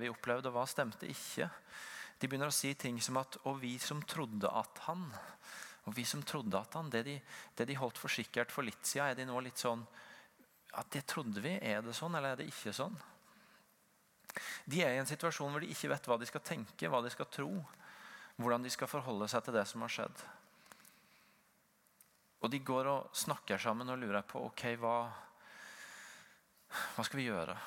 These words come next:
Hva skal vi tro? Hva skal vi tenke?» Og det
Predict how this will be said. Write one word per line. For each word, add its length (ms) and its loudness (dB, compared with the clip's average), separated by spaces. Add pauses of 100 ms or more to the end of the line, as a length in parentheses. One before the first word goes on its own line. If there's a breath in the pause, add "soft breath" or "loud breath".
Hva 80 -8
skal 160 -2
vi 80 -4
tro? 140 0 (320 loud breath)
Hva 100 -4
skal 140 0
vi 100 -6
tenke?» 380 -4 (1500 loud breath)
Og 80 2
det 80 6